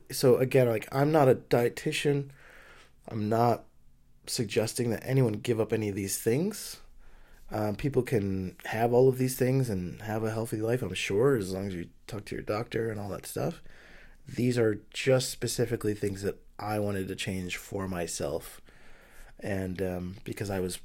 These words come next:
particularly, like, indulging a little bit too much in some of those things. You know, if you have pizza once a week, it's not a great, um,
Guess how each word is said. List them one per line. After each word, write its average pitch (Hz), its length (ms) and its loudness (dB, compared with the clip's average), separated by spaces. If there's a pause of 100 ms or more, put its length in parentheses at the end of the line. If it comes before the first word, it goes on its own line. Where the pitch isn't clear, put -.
(100)
particularly, 101 420 -2
like, 90 160 -6
indulging 98 580 -2
a 95 40 -4
little 95 140 -2
bit 87 140 -4
too 101 160 -4
much 92 240 -4
in 92 60 -10
some - 140 -6
of 78 80 -2
those 78 160 -2
things. - 320 -8
You 92 60 -6
know, 92 80 -6
if 104 100 -8
you 110 60 -4
have 98 140 -6
pizza 107 260 -2
once 95 160 -6
a 101 60 -10
week, 90 340 -6 (720)
it's - 160 -10
not 110 380 -2 (460)
a - 60 -8
great, 104 400 -8 (760)
um, - 500 -8